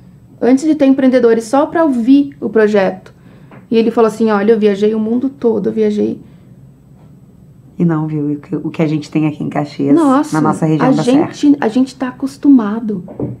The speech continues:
Speaker 1: a viver na Serra Gaúcha. A gente não sabe o que é a Serra Gaúcha. Aí quando vê as pessoas vêm de fora, diz, "Nossa!"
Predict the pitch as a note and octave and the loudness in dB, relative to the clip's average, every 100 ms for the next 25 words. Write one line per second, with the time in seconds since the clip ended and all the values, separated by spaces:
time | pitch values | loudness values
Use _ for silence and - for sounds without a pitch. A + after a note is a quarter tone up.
0 | - G3+ G3+ G#3+ G3+ F#3+ F#3+ - - G3 | -8 -4 -2 -2 0 -2 -2 -12 -8 -6
1 | F3+ F#3+ F#3 F3+ F#3 F3+ - A3+ G#3 G#3+ | -4 -6 -6 -4 -6 -6 -4 -4 -2 -4
2 | A#3+ - - A3 G#3 G#3 C4+ - - - | -4 -8 -10 -4 -2 0 -2 -2 -14 -20
3 | - B3 G#3 - A4+ G#4 C#4+ D#4+ - D#4 | -12 -10 -10 -14 -4 0 0 -2 -4 -6
4 | F4 G4+ D4+ D#4 - F3+ - - - - | -4 -4 -6 -6 -10 -14 -16 -20 -20 -20
5 | - - A#3+ A#3+ F#4 F4+ C#4+ C#4 C4 - | -14 -2 -2 2 2 4 2 2 -2 0
6 | B3 A3+ A#3 A3+ - A#3 A#3+ A#3+ A3+ B3+ | 0 0 0 -2 -4 -2 0 -2 2 2
7 | D#4+ A4 B4 B4+ - - A#3 | 2 -2 -8 -10 -14 -6 -6